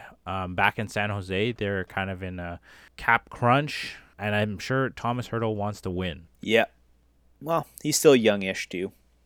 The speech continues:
Speaker 2: He'll
Speaker 1: Yeah,
Speaker 2: go where
Speaker 1: we'll
Speaker 2: the money
Speaker 1: see.
Speaker 2: is.
Speaker 1: Yeah.
Speaker 2: But
Speaker 1: <laughs>
Speaker 2: leaving
Speaker 1: He may,
Speaker 2: San
Speaker 1: yeah,
Speaker 2: Jose
Speaker 1: he may get traded to Minnesota, but like you said, I don't,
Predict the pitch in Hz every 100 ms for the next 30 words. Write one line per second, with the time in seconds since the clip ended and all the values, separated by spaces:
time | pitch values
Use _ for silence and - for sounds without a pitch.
0 | _ _ _ 143 131 123 113 104 98 95
1 | 98 - _ _ - 113 - - 101 147
2 | 151 - 127 131 135 147 180 127 110 110
3 | 104 120 156 165 - 160 151 147 156 143
4 | - - _ - 135 131 131 135 123 135
5 | 139 151 120 107 104 104 107 - 110 107
6 | 98 101 95